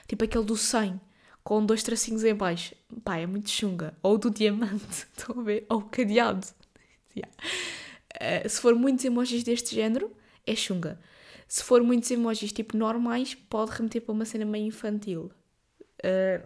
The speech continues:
não, também, também me dá um bocado de ick, para ser honesta. E, e pronto, foram estes os icks que eu apontei.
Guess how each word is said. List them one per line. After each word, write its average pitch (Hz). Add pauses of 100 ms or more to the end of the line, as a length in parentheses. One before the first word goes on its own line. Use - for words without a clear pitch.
não, 214 (160)
também, 233
também 233
me 240
dá 226
um 226
bocado 226
de 214
ick, -
para 175
ser 190
honesta. 190 (960)
E, 240 (240)
e 277
pronto, 277
foram 208
estes 233
os 226
icks 226
que -
eu 214
apontei. 202